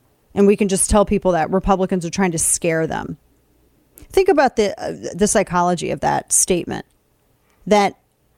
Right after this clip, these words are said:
what you see about crime isn't real. It's just Republicans trying to scare you.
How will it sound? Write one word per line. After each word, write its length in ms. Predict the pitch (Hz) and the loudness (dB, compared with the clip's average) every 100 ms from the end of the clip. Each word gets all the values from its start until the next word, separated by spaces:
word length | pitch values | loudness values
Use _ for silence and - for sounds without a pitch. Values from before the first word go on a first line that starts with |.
| _ _ _ _ _ | _ _ _ _ _
what 240 | 214 247 | 0 2
you 160 | 240 262 | 2 -2
see 220 | - 254 | 0 0
about 280 | 226 190 - | 2 0 -4
crime 320 | - 202 190 | -4 0 0
isn't 240 | 165 170 165 | 0 -4 -4
real. 220 | 170 160 | -2 -4
It's 140 | - | -6
just 240 | - 208 - | -4 -4 -4
Republicans 720 | 170 - 170 170 143 147 - | -6 -2 0 0 -4 -4 -4
trying 240 | 180 165 | -2 -2
to 60 | 151 | -2
scare 360 | - - 151 | -2 -2 -6
you. 300 | 131 - - | -6 -8 -12